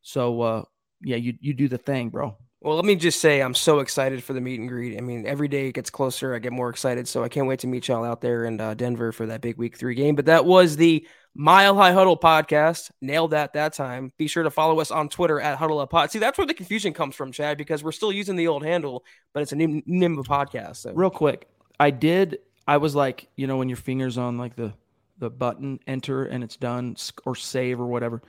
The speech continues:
Speaker 1: I had it changed. I'm not gonna say what it is 'cause I don't want anyone to go out and steal it. All right. But then I thought, "Nah, we'll leave it for now." I think you're right. We gotta change that, and we gotta change this.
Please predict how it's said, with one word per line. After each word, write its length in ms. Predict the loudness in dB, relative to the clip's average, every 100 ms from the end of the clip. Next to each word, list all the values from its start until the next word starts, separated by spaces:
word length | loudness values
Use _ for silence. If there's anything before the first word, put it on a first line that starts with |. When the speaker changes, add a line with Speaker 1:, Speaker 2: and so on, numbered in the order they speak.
| _ _ _ -2
Speaker 1:
I 100 | 2
had 200 | 4 2
it 80 |
changed. 640 | 0 -2 -2 -2 -6 -10 -14
I'm 100 | -8
not 140 | -6 -6
gonna 100 | -8
say 240 | -4 -4
what 160 | -2 -2
it 100 | -2
is 140 | -6
'cause 100 | -8
I 60 | -8
don't 80 | -6
want 140 | -4
anyone 180 | -2 -2
to 60 |
go 80 | -2
out 80 | -4
and 100 | -6
steal 360 | -10 -6 -4 -4
it. 100 | -8 _ _ _ _ -4
All 60 |
right. 160 | -4 -6 _ -6
But 160 | -2
then 140 | 0 0
I 80 | 2
thought, 240 | 0 -2 -6
"Nah, 400 | -4 -2 -2 -4 _
we'll 160 | -6 -2
leave 180 | -2 -2
it 120 | -4
for 100 | -6
now." 260 | -4 -6 -10 _ _ _ -4
I 80 | 0
think 160 | 2
you're 100 | 2
right. 160 | 0 -2
We 120 | -4 -2
gotta 160 | 0
change 280 | -2 -6 -2
that, 140 | -4
and 80 | -2
we 80 | -4
gotta 140 | -6
change 280 | -6 -8 -8
this. 260 | -8 -12